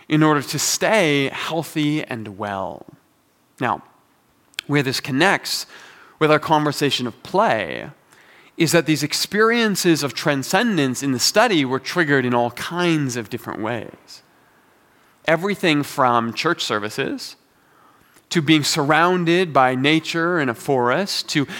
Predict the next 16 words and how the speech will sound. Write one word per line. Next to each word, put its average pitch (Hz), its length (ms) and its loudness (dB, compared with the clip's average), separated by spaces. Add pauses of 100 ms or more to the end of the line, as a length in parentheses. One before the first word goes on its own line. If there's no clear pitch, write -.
(140)
cheering 214 500 4
with 185 140 6
a 170 60 4
stadium 180 440 4
of 147 100 0
fans 185 440 4
at 147 40 0
a 143 60 0
sporting 196 400 2
event, 139 340 2
all 196 300 0
the 220 80 -4
way 214 160 4
down 175 460 2
to 143 340 0
being 147 600 0